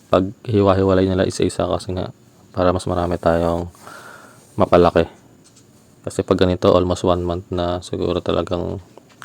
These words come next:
monty na lang yung maabutan mo. <laughs> Kasi nga, ayun, nagiging, ano na sila, survival of the fittest. Nagkakainan talaga.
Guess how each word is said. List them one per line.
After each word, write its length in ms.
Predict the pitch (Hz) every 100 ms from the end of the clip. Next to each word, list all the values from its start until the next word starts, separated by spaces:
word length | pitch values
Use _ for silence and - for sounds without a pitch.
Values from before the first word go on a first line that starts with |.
| - - - - -
monty 300 | 101 92 95
na 80 | 90
lang 160 | 90 92
yung 80 |
maabutan 500 | 90 90 90 - -
mo. 140 | 98 95 - 95 -
<laughs> 280 | - - -
Kasi 240 | 95 90
nga, 120 | 87 - _ - _ _ _ _ _ _ - - -
ayun, 240 | 90 90
nagiging, 380 | 90 90 90 90
ano 140 | 87
na 80 | 87
sila, 200 | 92 92
survival 520 | - 90 90 90 87 87
of 80 |
the 80 | 95
fittest. 600 | - 87 - 85 - -
Nagkakainan 600 | 92 - 82 87 82 85 85
talaga. 320 | 80 80